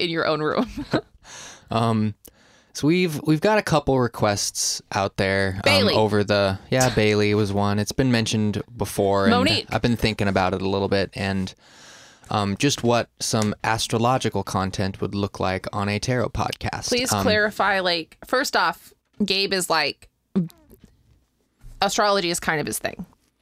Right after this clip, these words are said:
Speaker 1: Like, he is very good at it. He's
Speaker 2: Yeah.
Speaker 1: getting certified. Um,
Speaker 2: I've been diving deep into it for a while, and, um,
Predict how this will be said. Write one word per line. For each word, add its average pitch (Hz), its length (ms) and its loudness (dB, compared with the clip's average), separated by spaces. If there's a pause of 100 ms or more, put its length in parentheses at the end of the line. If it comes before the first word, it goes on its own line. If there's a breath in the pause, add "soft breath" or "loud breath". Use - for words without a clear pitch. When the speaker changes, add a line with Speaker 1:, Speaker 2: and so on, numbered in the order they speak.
Speaker 1:
Like, - 80 -6
he 185 100 0
is 180 80 -2
very 160 220 0
good 143 160 -2
at 143 160 0
it. 147 220 0
He's - 140 0
Speaker 2:
Yeah. 156 60 4
Speaker 1:
getting 156 200 0
certified. 143 760 0 (100)
Um, 143 600 -4
Speaker 2:
I've 151 100 2
been 147 120 4
diving 123 320 2
deep 98 200 -2
into 95 320 -2
it 90 160 -4
for - 160 -6
a 95 60 -2
while, 95 340 -2
and, 95 560 -6
um, 95 400 -4